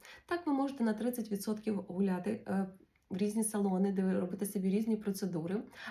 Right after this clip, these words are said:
але сімдесят відсотків має бути ваш щоденний догляд. Зранку ввечері, зранку ввечері.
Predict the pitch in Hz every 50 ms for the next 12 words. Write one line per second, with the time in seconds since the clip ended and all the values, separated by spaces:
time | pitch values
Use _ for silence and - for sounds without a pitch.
0 | - - 190 202 208 220 226 220 - 220 214 202 208 208 - 240 269 285 277 247
1 | - - - 202 185 180 - - 233 226 - - 190 190 190 190 196 196 185 185
2 | 190 185 - 180 165 160 160 170 170 170 196 220 - - - - - - - -
3 | - 214 202 180 170 185 175 170 175 185 190 208 220 - - - 175 180 - -
4 | 147 - - - - 180 196 214 254 302 285 - - 160 156 151 151 151 - 156
5 | 160 160 - 180 196 226 233 220 - 190 165 156 139 143 - - - 127